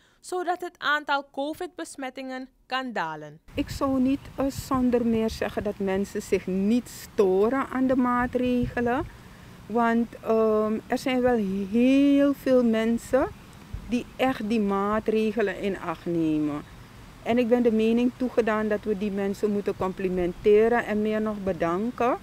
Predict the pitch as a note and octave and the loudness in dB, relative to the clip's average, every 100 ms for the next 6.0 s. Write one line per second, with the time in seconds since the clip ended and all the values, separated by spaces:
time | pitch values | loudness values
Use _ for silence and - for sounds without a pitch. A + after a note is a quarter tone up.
0 | - - - - - A3 A3 A3+ - A#3 | -10 -12 -12 -12 -4 0 0 -2 -6 -10
1 | - A3+ G#3 A3+ A3+ A3 - G3 G3+ - | -4 -2 0 0 -2 -4 -4 -4 -4 -4
2 | F#3 F#3 F#3 F#3+ F#3 - F#3 F3+ G3 F3+ | -6 -4 -4 -4 -6 -4 -2 0 -2 -2
3 | F3 F3 - F#3+ F3+ F3 - - - A#3 | -4 -6 -6 -2 0 -2 -8 -20 -8 -2
4 | B3+ C#4+ C#4+ F#3+ F3 D#3+ D3+ D3+ - - | 0 0 -2 -2 0 0 0 -4 -10 -18
5 | - - - - A3 A3+ G#3 C#4+ G4 | -20 -20 -12 -4 0 0 2 2 2